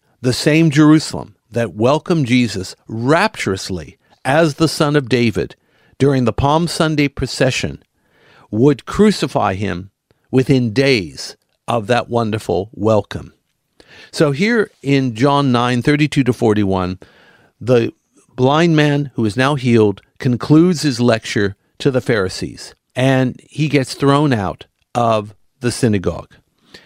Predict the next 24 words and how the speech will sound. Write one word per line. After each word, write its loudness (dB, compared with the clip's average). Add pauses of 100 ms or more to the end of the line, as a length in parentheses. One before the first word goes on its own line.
(140)
Jesus 2
comes -2
back 0
into 0
his -2
life -2 (120)
at -6
the -4
very 2
right 0 (180)
time. -6 (580)
And 0
that 4
is 2
a 4
lesson 2
for 0
all 2
of 0
us -4 (140)
in 2
that. -4 (100)
Once 0
Jesus 0